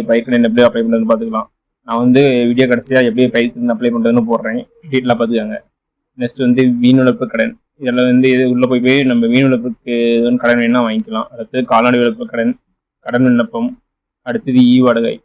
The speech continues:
ஈ வாடகை மூலம் தொடக்க வேளாண்மை கூட்டுறவு கடன் சங்கங்கள் மூலம் வந்து செயல்படுத்தப்படும் வேளாண் சேவை மையங்கள் குறித்த விவரங்களை அறிந்து கொள்ளலாம். அப்புறம் தேவையான வேளாண் இயந்திரங்கள்ல இருந்து வாடகைக்கு எடுத்து நம்ம யூஸ் பண்ணிக்கலாம். நெக்ஸ்ட் வங்கி சேவைகள்,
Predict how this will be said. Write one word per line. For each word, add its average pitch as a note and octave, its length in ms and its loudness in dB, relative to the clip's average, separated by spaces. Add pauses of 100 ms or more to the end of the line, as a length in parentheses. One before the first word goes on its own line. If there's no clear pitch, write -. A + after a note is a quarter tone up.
(140)
ஈ C3 100 2
வாடகை B2+ 300 2
மூலம் A#2+ 300 2
தொடக்க B2 280 -2
வேளாண்மை B2+ 360 2
கூட்டுறவு A#2+ 340 -4
கடன் A#2+ 300 0
சங்கங்கள் A#2 360 -2
மூலம் A#2 200 2
வந்து A#2 180 0
செயல்படுத்தப்படும் A#2 560 -4
வேளாண் A#2 280 2
சேவை B2 240 0
மையங்கள் A#2 380 -2
குறித்த A#2+ 400 -8
விவரங்களை A#2+ 360 0
அறிந்து A#2 240 0
கொள்ளலாம். A#2+ 380 -4 (500)
அப்புறம் A#2+ 380 0
தேவையான B2+ 520 2
வேளாண் A#2+ 360 2
இயந்திரங்கள்ல A#2+ 380 0
இருந்து C3+ 180 0
வாடகைக்கு B2 360 2
எடுத்து A#2+ 320 0
நம்ம A#2+ 220 2
யூஸ் A2+ 320 0
பண்ணிக்கலாம். A2+ 340 -8 (1200)
நெக்ஸ்ட் C3 360 2
வங்கி B2+ 300 2
சேவைகள், A#2 420 0